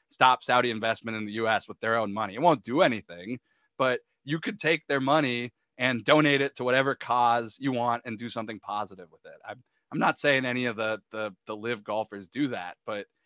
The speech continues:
if you truly don't like Saudi Arabia, you're better off taking their money and doing something positive with it, 'cause not taking their money doesn't do anything. They still have essentially infinite money and they're just gonna give it to somebody else. Like, I've never understood so much of this sports washing argument.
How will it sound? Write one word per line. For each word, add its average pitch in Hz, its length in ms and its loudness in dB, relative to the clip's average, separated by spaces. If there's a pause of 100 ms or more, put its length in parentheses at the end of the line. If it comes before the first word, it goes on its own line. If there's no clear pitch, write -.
(140)
if 117 120 -14
you 127 80 -10
truly 196 340 -2
don't 156 220 2
like 147 200 2
Saudi 139 260 4
Arabia, 131 400 2
you're 110 140 -4
better 127 260 2
off 123 260 4 (300)
taking 151 340 -2
their 123 140 -2
money 127 300 2
and 113 100 -6
doing 127 220 -4
something 117 260 -8
positive 127 500 -2
with 92 160 -18
it, 101 220 -8 (300)
'cause 120 120 -8
not 135 240 2
taking 143 280 2
their 131 100 0
money 139 220 2
doesn't 139 280 0
do 190 160 4
anything. - 440 -4 (100)
They 127 80 -4
still 160 240 0
have 143 340 8 (280)
essentially 143 360 2
infinite 135 460 0
money 139 300 2
and 120 100 -4
they're 120 60 -4
just 120 180 -10
gonna 131 120 -6
give 101 140 -8
it 120 120 -6
to - 40 -18
somebody 113 400 -6
else. - 400 -6
Like, 101 160 -12 (360)
I've 120 80 -6
never 165 320 2
understood 151 800 2 (280)
so 139 240 -2
much 135 260 2
of 131 100 -4
this 123 180 -4
sports 135 420 -4
washing 117 560 0
argument. 117 640 -2